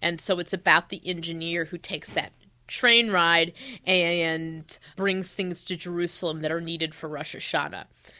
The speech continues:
And that grew out of the fact that my daughter, who's just turned five, loves train stories. So I thought that this would be a good one for her.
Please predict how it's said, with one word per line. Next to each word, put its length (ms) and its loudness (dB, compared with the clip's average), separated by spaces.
And 100 4
that 220 12
grew 220 0
out 180 10
of 80 -6
the 40 -10
fact 260 0
that 100 -12
my 120 -2
daughter, 380 -2
who's 480 -6
just 280 -8
turned 260 -2
five, 460 4
loves 320 -2
train 400 -8
stories. 500 -6
So 380 -6
I 80 -4
thought 240 -2
that 140 -20
this 180 -10
would 100 -8
be 80 -2
a 60 -2
good 160 -8
one 160 -12
for 160 -12
her. 320 -8